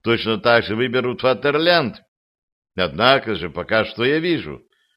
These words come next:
что всех, кто заикнётся, что Бельфор — это не Франция, французская жандармерия хватает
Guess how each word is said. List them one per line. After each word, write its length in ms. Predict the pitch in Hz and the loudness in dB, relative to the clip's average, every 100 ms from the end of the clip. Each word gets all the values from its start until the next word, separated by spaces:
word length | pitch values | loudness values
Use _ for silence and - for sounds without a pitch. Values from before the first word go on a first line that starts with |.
| _ | _
что 240 | - 104 | -6 -4
всех, 500 | 87 - 117 127 - _ _ _ _ - | -4 -2 0 0 -4 _ _ _ _ -6
кто 160 | 110 | -4
заикнётся, 760 | 107 123 120 101 135 127 120 110 | 2 2 0 0 -2 0 -2 -2
что 220 | - 107 | 0 0
Бельфор — 680 | 90 127 120 - 117 107 - | 2 2 2 2 2 2 0
это 360 | 113 104 107 | 0 0 -2
не 120 | 107 101 | -4 -4
Франция, 800 | 85 101 107 107 - 131 143 - _ _ _ _ - | -4 0 0 0 -8 -6 -6 -8 _ _ _ _ -8
французская 680 | 101 104 127 143 - 120 | -6 -4 -4 -6 0 0
жандармерия 800 | 101 117 104 107 104 123 131 123 | 2 0 0 0 0 0 0 0
хватает 760 | - 110 95 - 104 123 139 | 0 -2 -2 0 2 2 -2